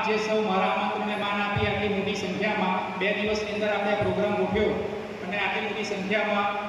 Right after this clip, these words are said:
આપણે ભેગા થયા તો બધા મારા ગામના વડીલો, મારી મિત્રો, મારા બહેનો, મારા પંચાયતના જે સાથી મિત્રો કે જે મને પંચાયત ચલાવવા અને ગામનું સંચાલન કરવામાં મારા રમેશ મારા મદદ કરે છે, મારા સાથી મિત્રો,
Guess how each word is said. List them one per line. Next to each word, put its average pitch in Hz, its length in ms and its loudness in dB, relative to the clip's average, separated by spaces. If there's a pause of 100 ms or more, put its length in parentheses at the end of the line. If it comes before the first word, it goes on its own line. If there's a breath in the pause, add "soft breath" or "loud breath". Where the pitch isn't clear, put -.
(280)
આપણે 202 280 2 (140)
ભેગા 196 380 0
થયા 202 340 2
તો - 220 -4
બધા 180 320 -2
મારા 190 400 2
ગામના 185 340 0
વડીલો, 190 360 0 (320)
મારી 180 220 0
મિત્રો, 185 380 -2
મારા 190 220 2
બહેનો, 185 380 2 (880)
મારા 196 320 2 (140)
પંચાયતના 208 720 0
જે 202 140 -2
સાથી 185 460 0
મિત્રો 202 260 0
કે 196 240 0
જે 190 120 0
મને 190 200 -2
પંચાયત 190 440 -2
ચલાવવા 196 360 0
અને 196 140 0
ગામનું 196 300 -2
સંચાલન 190 480 -2
કરવામાં 190 260 0
મારા 190 260 4
રમેશ 190 260 0
મારા 185 200 -2
મદદ 190 240 0
કરે 190 200 2
છે, 190 140 0
મારા 185 300 2
સાથી 185 360 2
મિત્રો, 196 300 -2